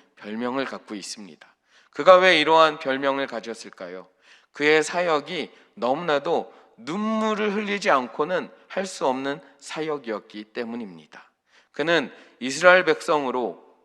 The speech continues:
태어났는데 이스라엘 백성들을 향하여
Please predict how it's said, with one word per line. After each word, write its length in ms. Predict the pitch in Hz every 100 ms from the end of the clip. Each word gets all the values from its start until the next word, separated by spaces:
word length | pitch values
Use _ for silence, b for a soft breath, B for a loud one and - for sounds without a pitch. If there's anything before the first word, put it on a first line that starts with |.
| _
태어났는데 920 | - 185 165 110 107 110 113 156 113 b b
이스라엘 380 | 139 156 180 175
백성들을 680 | 156 147 170 160 156 160 160
향하여 580 | 180 165 139 156 120